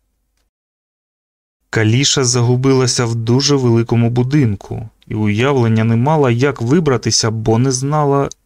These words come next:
як туди потрапила. Вона була в коридорі, схожому на коридор житлового крила передньої половини, де вона якийсь час мешкала,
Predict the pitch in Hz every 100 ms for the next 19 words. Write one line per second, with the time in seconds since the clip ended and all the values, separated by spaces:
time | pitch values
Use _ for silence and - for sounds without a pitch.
0 | _ 139 143 139 127 135 135 131 135 -
1 | 147 123 104 101 104 _ _ _ - 107
2 | 107 107 139 131 120 127 - 127 123 120
3 | 139 165 117 - - 139 135 135 131 127
4 | 135 131 139 156 120 120 127 135 147 143
5 | 135 135 139 147 135 143 143 139 139 131
6 | 147 151 165 160 113 104 113 123 123 123
7 | 123 123 117 - 127 117 131 151 151 -
8 | 123